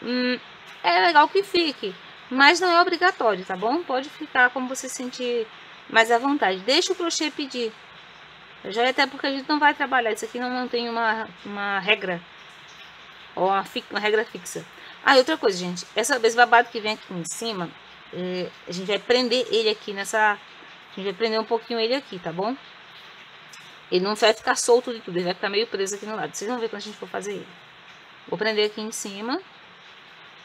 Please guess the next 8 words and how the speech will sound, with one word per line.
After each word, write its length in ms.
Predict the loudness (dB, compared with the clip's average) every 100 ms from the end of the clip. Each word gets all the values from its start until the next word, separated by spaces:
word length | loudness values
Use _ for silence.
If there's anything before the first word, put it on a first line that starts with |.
| -20 -20 -20 -8
Ó, 180 | -4 -2 -4
tô 100 | -4
chegando 300 | 0 2 2
na 100 | 2
esquina 360 | -2 -4 -6 -4
lá, 200 | -4 -6 -14 -14
tá 80 | -6
bom? 260 | -2 -2